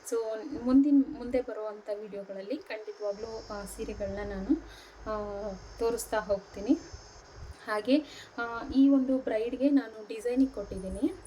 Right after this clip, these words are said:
ಆ, so ಅಲ್ಲಿ ನಮಗ್ ಗೊತ್ತಿರುವಂಥ ಜಾಗದಲ್ಲೇ, ಆ, ಡಿಸೈನಿಗೆ ಕೊಟ್ಟಿದ್ದೀನಿ. So ಹೇಗ್ ಬರುತ್ತೆ? So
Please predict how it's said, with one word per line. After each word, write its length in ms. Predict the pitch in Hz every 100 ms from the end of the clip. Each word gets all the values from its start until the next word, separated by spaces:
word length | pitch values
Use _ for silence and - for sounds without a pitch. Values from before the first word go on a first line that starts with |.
| -
ಆ, 340 | 214 202 202 190 196 - - - - -
so 60 |
ಅಲ್ಲಿ 340 | 247 220 233 -
ನಮಗ್ 280 | 240 226 214
ಗೊತ್ತಿರುವಂಥ 600 | 214 - 240 214 202 - 214 208 202 208 - - 214
ಜಾಗದಲ್ಲೇ, 500 | 190 185 190 196 254 - - - 202
ಆ, 40 |
ಡಿಸೈನಿಗೆ 500 | 190 208 202 214 208
ಕೊಟ್ಟಿದ್ದೀನಿ. 540 | 196 185 185 185 220 330 - - - -
So 200 | 247 269
ಹೇಗ್ 200 | 294 277
ಬರುತ್ತೆ? 320 | 220 202 269
So 420 | 320 - 214 196